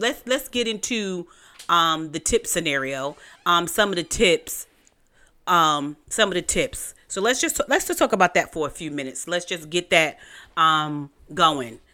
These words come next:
you know? So, um, let's see. Um, I think this, let's talk about, okay, what have you, okay, backtrack.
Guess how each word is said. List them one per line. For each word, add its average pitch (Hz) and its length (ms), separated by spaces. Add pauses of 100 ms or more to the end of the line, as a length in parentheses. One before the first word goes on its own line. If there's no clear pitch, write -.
(800)
you 185 160
know? 170 260
So, 175 460 (380)
um, 196 640
let's 247 200
see. - 200 (480)
Um, 170 520 (180)
I - 40
think 185 120
this, 180 140 (560)
let's 349 140
talk 494 100
about, 381 360
okay, 226 180
what 320 260
have 240 100
you, 214 80
okay, 160 320 (100)
backtrack. - 340